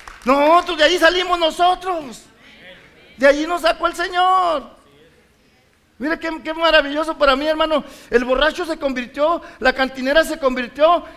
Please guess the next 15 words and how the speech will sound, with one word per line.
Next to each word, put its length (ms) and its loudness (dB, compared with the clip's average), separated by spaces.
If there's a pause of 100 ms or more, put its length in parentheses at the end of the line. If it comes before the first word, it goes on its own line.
(160)
y 80 -2
el 100 2
dueño 220 -2
de 80 0
la 120 0
cantina 340 -6
también 300 -4
se 120 -4
convirtió 480 -6
y 60 -12
los 140 -8
tres 140 -10
nos 80 -8
congregábamos 600 -8
aquí. 260 -14